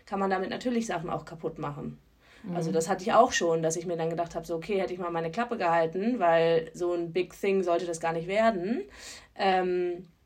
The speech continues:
Speaker 1: aber auch da denke ich mir so, auch das ist dann wieder, ja, weil man selber
Speaker 2: Ja.
Speaker 1: keine Lust hat auf den Konflikt, weil man selber,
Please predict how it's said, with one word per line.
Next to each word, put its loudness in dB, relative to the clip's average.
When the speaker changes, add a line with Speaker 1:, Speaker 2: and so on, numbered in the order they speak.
Speaker 1:
aber 4
auch -6
da 6
denke 2
ich -6
mir -2
so, 2
auch -4
das 2
ist -4
dann 0
wieder, 0
ja, 0
weil 2
man -4
selber 8
Speaker 2:
Ja. 6
Speaker 1:
keine -2
Lust -2
hat 0
auf -4
den -6
Konflikt, -6
weil -2
man 0
selber, 8